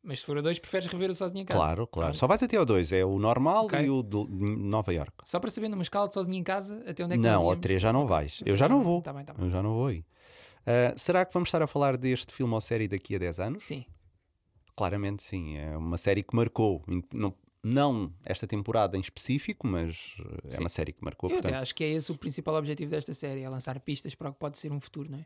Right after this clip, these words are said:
Speaker 2: Portanto,
Speaker 1: E se esse futuro se concretizar, sim, vamos falar sobre ela.
Speaker 2: vamos estar sempre a falar sobre isto. Tá feito.
Speaker 1: Tá feito, meu puto, estrelinhas.
Speaker 2: Estrelinhas. Dou três. Não dou mais.
Speaker 1: Epá, também estás a ser um bocado semítico. Três? Eu dou três e meio.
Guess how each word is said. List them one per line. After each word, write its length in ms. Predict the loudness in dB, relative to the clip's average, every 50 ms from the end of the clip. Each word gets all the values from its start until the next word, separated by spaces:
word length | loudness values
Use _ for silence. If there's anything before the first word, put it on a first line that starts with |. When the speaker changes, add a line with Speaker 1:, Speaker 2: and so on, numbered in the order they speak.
| _ _
Speaker 2:
Portanto, 220 | _ -8 -6 -2
Speaker 1:
E 40 | 0
se 100 | 0 0
esse 100 | 0 -2
futuro 180 | -2 -4 -4 -4
se 60 | -4
concretizar, 520 | -4 -4 -6 -6 -6 -6 -2 -2 -2 -2 -2
sim, 180 | -4 -6 -6
vamos 180 | -8 -10 -12 -14
falar 200 | -16 -16 -14 -12
sobre 240 | -12 -12 -12 -14 -14
ela. 80 | -16 _ _ -8
Speaker 2:
vamos 160 | -8 -6 -4
estar 140 | -2 -2 -2
sempre 220 | 0 -2 -2 -2
a 40 | 0
falar 200 | 2 2 2 2
sobre 300 | 2 2 0 0 0 0
isto. 240 | -4 -6 -8 -16 -20 _ _ _ -20 -20 -20 -20 _ _ -6
Tá 100 | -4 -4
feito. 380 | -2 0 -2 -2 -4 -6 -18 _ _ _
Speaker 1:
Tá 100 | -8 -8
feito, 320 | -4 -2 0 0 0 0 0
meu 80 | -2
puto, 240 | 0 0 0 0 0
estrelinhas. 480 | -2 -4 -4 -4 -2 -2 -2 -4 -4 -4
Speaker 2:
Estrelinhas. 760 | -6 -8 -4 -2 0 2 2 2 2 0 -2 -2 -6 -10 -18 _ -20 _ _ _ _ _ _ -20
Dou 220 | -10 -4 -2 -2 0
três. 320 | 0 -2 -4 -4 -6 -8 _ _ _ _ _ _ _ _ _ -10 -6
Não 120 | -4 -2
dou 120 | -2 -2 -4
mais. 240 | -4 -6 -8 -10 -14 _ _ _ _ _ _ _ _ -20 -20 _ _ _ _ _ _ _ _ _ _ -20 _ _ _ _ _ -14
Speaker 1:
Epá, 280 | -14 -14 _ -16 -20 -16
também 200 | -14 -12 -10 -6
estás 200 | -4 -2 -2 -2
a 40 | -2
ser 120 | -2 -2
um 40 | -2
bocado 260 | 0 0 0 0 2
semítico. 500 | 0 0 0 0 -2 -2 -4 -8 -8 -8
Três? 520 | -4 -2 0 0 0 0 0 -2 -4 -6 -6
Eu 80 | -6
dou 100 | -6 -4
três 200 | -4 -6 -6 -8
e 40 | -10
meio. 200 | -12 -16 -20 -20